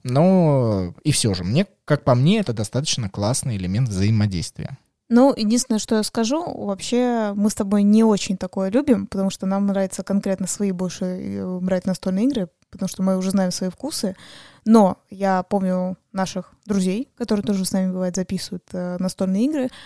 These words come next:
Speaker 2: они рассказывали вот, э, вот до, вот когда было более-менее популярно вот эти, как раз про то, что ты говоришь, тайм-кафе, они действительно туда ходили и играли там, и пробовали некоторые настольные игры, и когда вот мы с ними говорили,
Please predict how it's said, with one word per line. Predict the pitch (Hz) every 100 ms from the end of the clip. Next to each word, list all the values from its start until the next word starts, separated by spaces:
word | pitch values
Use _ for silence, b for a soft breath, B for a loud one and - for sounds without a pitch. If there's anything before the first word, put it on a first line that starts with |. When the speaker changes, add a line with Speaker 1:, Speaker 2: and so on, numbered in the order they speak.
| B B
Speaker 2:
они | 196 240
рассказывали | 269 - 220 220 208 196
вот, | 180 190 185
э, | 185
вот | 175 185 190 170
до, | 202 190
вот | 190 -
когда | 190 190
было | 180 196
более-менее | 180 190 185 185 185
популярно | 190 185 196 185 180 180
вот | 180
эти, | 185 185
как | - 180
раз | 180 -
про | 185
то, | 180
что | -
ты | 185
говоришь, | 180 -
тайм-кафе, | 190 175 - 180 240 349 B B B B B
они | 190 233
действительно | 233 - - 214
туда | 190 190
ходили | - 185 226 285
и | 233 - 208 226
играли | 202 202 208 185 180 175 175 -
там, | 202 262 233
и | 196
пробовали | - 208 190 190
некоторые | 190 190 185
настольные | 175 196 190 240
игры, | 311 220
и |
когда | 196 190
вот | 190
мы | 190
с | -
ними | 196
говорили, | 190 196 190 185